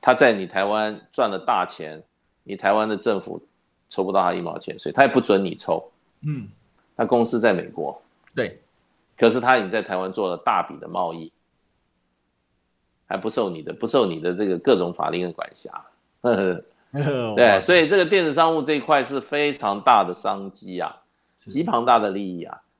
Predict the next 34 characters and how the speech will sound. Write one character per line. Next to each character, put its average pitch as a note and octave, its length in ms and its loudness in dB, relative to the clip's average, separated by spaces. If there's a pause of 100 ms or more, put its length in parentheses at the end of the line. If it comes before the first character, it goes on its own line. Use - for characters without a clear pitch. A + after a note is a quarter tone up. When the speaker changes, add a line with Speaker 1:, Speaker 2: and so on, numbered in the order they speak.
(160)
Speaker 1:
游 D#3 200 4
戏 D#3+ 180 0
规 D#3 200 4
则 G2 360 -4 (440)
就 C3+ 200 4
谁 A#2+ 400 -4
是 C#3 140 -4
最 B2 240 2
大 A#2 160 6
的 G2+ 80 0
player， F#2 380 -2
谁 - 180 -10
来 F2 180 -4
定 E2 340 -10
嘛。 - 80 -20 (440)
Speaker 2:
那 C3 160 -8
现 C#3+ 180 -8
在 C#3 120 -2
美 G#2 120 -6
国 G2+ 220 -8
真 A#2 180 -8
的 A2 120 -4
是 A2+ 100 -10
占 G#2+ 240 -4
尽 G2 240 -16
优 F#2 180 -16
势 F2+ 260 -16
哦。 - 180 -16 (260)
Speaker 1:
而 C3 180 6
且 B2+ 140 0
他 B2 260 4
会 B2 140 -4
把 G2+ 200 -2
你 F2 220 -10